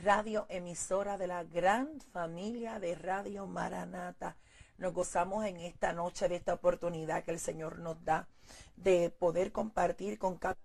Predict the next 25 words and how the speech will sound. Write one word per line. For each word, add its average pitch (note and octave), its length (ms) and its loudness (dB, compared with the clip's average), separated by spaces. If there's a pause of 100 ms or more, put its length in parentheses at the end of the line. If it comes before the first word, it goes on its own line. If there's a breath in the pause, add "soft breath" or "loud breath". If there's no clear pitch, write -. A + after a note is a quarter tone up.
(180)
uno F#3 100 -14
de F3+ 100 -8
ustedes, F#3+ 520 0 (340 soft breath)
los F3 300 2
que - 120 -6
están F#3 340 -4
conectados, G#3 1000 2
amén, F3+ 480 -6 (300 soft breath)
a E3+ 160 4
través F3 480 -2
del E3+ 400 4
internet, F#3 680 -4 (340 soft breath)
los F#3+ 180 6
que F#3 160 8
van F#3+ 180 8
a C4+ 40 4
escuchar F#3+ 520 -2
este F#3+ 240 -6
programa F3 640 -2
ahora, D#3+ 600 0 (300 loud breath)
los F#3 160 4
que F3 140 -4
van F3+ 180 0
a F#3 40 -2
escuchar - 580 -2